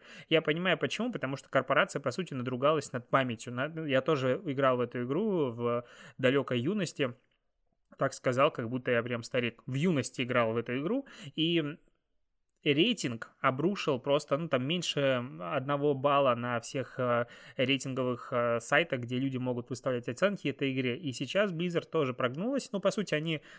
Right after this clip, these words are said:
допустили огромную фатальную ошибку, потому что сделали говяный продукт, это бесспорно. Но сейчас они даже возвращают деньги пользователям за, ну, если им не понравилась игра. Такое вот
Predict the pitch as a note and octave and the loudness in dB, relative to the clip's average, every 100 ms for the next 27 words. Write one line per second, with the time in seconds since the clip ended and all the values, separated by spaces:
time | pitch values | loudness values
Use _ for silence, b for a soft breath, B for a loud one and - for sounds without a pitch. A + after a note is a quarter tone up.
0 | B C#3+ E3+ - C#3+ C3+ D3+ C3 C3+ C#3+ | B -2 0 2 2 4 2 0 -2 0
1 | C3 C3 A3 G#3+ C#3+ C3 - B2 C3+ A#2+ | 0 0 0 -2 -4 -4 -2 0 2 2
2 | A#2+ C3+ C#3 C3 C3+ A#2 A2+ C3 F3+ G3 | 0 2 4 4 4 2 0 0 0 -2
3 | A2+ B2+ A#2 A2 C3 - A#2 A2+ A2+ B | -2 0 0 0 -4 2 2 0 -10 B
4 | B - C3+ C3 - G#3+ C3+ B2 A#2+ E3+ | B -6 -4 -2 0 0 -2 -4 0 2
5 | D#3+ B2 A#2+ A#2+ C#3+ B2+ B2 C3 A#2 D3+ | 2 -2 -2 -2 0 0 0 -2 -2 0
6 | F3+ G3+ E3+ - B2 A#2+ A#2 A#2+ A#2 A#2 | 2 2 -2 -2 -4 -4 -2 0 0 -2
7 | - D3+ A2+ C3 - A#2+ - D#3 C#3 - | -6 -4 -2 -2 -2 -4 -2 -4 -4 -2
8 | A#2+ C3 B2+ - A#2+ G#2+ - - D#3+ C#3 | -2 0 -2 -4 -2 -4 -4 -2 0 0
9 | - | -4